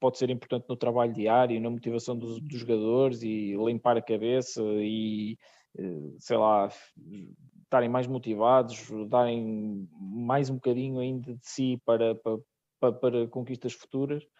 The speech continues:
E, e depois porque, obviamente, que o Benfica é um clube que não pode estar tanto sempre, tempo sem ganhar numa modalidade onde investe tanto e, e, e foi muito importante esta, esta, esta conquista em Gondomar.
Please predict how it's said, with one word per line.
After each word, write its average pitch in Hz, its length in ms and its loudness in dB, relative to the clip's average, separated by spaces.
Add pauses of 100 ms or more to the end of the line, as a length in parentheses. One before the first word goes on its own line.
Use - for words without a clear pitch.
(500)
E, 117 340 -2
e 120 40 0
depois 117 300 0
porque, 139 400 -8
obviamente, 107 640 -2
que 120 80 -12
o 113 160 -6
Benfica 110 280 -6
é 117 120 4
um 113 80 -4
clube 117 220 -6
que 131 60 -10
não 123 80 -6
pode 117 160 -2
estar 117 140 2
tanto 117 340 -8
sempre, 127 200 -8 (160)
tempo 123 200 -2
sem 123 140 -6
ganhar 120 220 -2
numa 127 200 -2
modalidade 127 560 2
onde 131 180 -2
investe 127 400 0 (280)
tanto 147 340 2 (540)
e, 123 640 0 (540)
e, - 40 -4
e - 20 -6
foi 123 160 0
muito 123 240 -4
importante 113 380 -4
esta, 113 240 0 (340)
esta, 113 320 -2 (120)
esta 110 220 -2
conquista 113 480 -6
em 107 340 -2
Gondomar. 110 480 -4